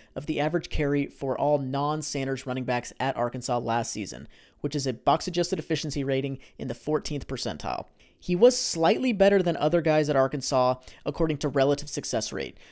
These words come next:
which, adjusted for box counts, tells you how often a player is gaining a requisite amount of yards on his carries based on down and distance. So it's a measure of consistency, and Sanders was succeeding on his carries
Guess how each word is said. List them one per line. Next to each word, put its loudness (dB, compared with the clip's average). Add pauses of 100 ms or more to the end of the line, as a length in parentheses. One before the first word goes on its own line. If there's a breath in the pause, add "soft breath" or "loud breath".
(160 soft breath)
which, 2
adjusted 2
for 2
box 2
counts, -4 (400 soft breath)
tells 0
you 2
how 4
often 2
a -4
player 0 (160 soft breath)
is -4
gaining -2
a -2
requisite 2
amount -2
of -6
yards 2
on 0
his -2
carries -2 (100)
based 0
on 0
down 0
and -4
distance. -8 (260)
So 2
it's -2
a 2
measure 2
of -2
consistency, -6 (160 soft breath)
and -6
Sanders 0
was 0
succeeding -2
on 0
his 0
carries -2